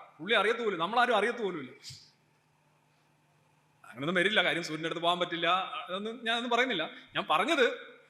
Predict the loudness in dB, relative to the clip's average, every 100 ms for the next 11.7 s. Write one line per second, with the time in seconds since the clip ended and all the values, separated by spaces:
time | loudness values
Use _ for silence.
0 | _ _ _ -2 0 2 2 4 4 2
1 | 2 2 0 -2 -14 -20 -20 _ _ _
2 | _ 2 2 2 2 2 4 2 0 -2
3 | -6 -10 -16 -20 _ _ _ _ _ _
4 | -2 2 4 4 4 4 6 6 4 2
5 | 0 -2 -2 -2 -2 -2 -2 -2 -6 -6
6 | -4 0 2 2 2 2 0 -2 -4 -6
7 | -16 _ _ _ _ _ _ _ _ _
8 | _ _ _ _ _ -2 0 0 -2 -12
9 | -20 -12 -4 -4 -2 -2 0 2 2 2
10 | 0 -2 -6 -12 -20 -14 -10 -2 2 4
11 | 4 0 0 -4 -2 -4 -4